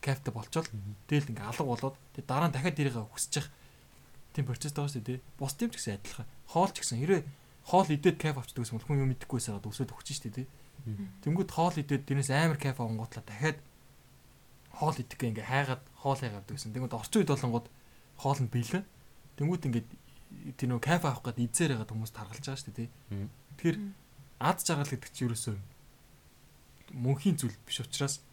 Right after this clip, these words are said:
Speaker 1: тэр нэг
Speaker 3: Мгм.
Speaker 1: амар аз жаргалтай байх гэж бүр амар хичээгээд хэрэггүй юм уу?
Speaker 3: Мгм. Мм, бас тийм ойлголт байж болох юм, тий.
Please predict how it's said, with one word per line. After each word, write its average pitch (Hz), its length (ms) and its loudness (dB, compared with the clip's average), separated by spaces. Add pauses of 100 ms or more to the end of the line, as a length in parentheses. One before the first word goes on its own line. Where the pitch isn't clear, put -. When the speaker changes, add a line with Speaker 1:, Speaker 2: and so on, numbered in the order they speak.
(1200)
Speaker 1:
тэр 127 160 0
нэг 107 100 -4
Speaker 3:
Мгм. 107 100 0 (200)
Speaker 1:
амар 120 240 0
аз - 80 -8
жаргалтай - 320 -8
байх 107 160 -12
гэж - 160 -6
бүр 101 120 -6
амар 113 240 -2
хичээгээд - 380 -2
хэрэггүй 107 320 -10 (140)
юм 110 80 -4
уу? 139 80 -8 (280)
Speaker 3:
Мгм. 202 320 -8 (920)
Мм, 214 480 -6
бас - 240 -14
тийм 214 240 0
ойлголт - 400 -6
байж 196 240 -4
болох - 200 -18
юм, 180 120 -10
тий. 185 200 -12